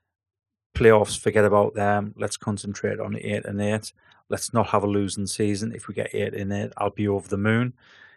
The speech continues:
I-, is it doable? I don't think so, to be honest. But anything more than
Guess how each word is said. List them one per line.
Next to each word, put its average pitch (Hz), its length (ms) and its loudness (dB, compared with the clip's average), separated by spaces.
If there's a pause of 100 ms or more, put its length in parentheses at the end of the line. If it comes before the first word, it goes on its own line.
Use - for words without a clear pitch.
(260)
I-, 131 40 4
is 127 260 0
it 104 160 0
doable? 117 520 2 (580)
I - 100 0
don't 104 260 -4
think 98 200 -4
so, 110 220 -4
to - 180 -10
be 98 100 2
honest. 113 380 0 (1120)
But 120 200 6 (340)
anything 127 480 2
more 117 240 6
than 104 240 0